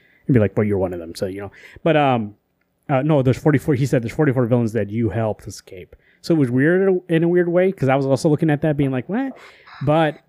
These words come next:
the real reason probably is, is probably my also personal biggest gripe with Bendis is that he, he never remembers anything for continuity. Um, uh, not even his own stuff. And so, like, uh,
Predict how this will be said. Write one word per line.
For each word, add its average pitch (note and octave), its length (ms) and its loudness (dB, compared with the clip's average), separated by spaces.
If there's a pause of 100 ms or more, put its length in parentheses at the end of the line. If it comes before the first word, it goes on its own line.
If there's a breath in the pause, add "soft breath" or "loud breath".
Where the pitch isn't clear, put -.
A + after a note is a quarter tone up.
(120)
the C3+ 200 0
real F3+ 300 2
reason A#2 400 0
probably G2 640 -4 (180)
is, A2+ 600 0 (420)
is C3+ 160 0
probably F3+ 560 0 (320)
my D3 260 0
also C#3+ 320 0
personal G#2+ 540 -4 (140)
biggest A#2 320 0
gripe G#2+ 260 -2
with G2 140 -4
Bendis G2+ 360 -2
is G#2+ 100 -8
that G2+ 280 -8 (640 soft breath)
he, G3 200 -2
he F3 220 -2
never F3+ 180 2
remembers A#2+ 360 2
anything F#2+ 400 -8
for A#2 100 2
continuity. F#2 560 -4 (300 soft breath)
Um, G#2+ 640 0 (500)
uh, A2+ 200 2
not D3 200 2
even C3 140 4
his G2+ 120 -4
own F#2 120 -8
stuff. - 260 -20 (380 soft breath)
And C#3 140 2
so, A#2+ 440 2
like, A#2+ 220 0
uh, C3+ 80 0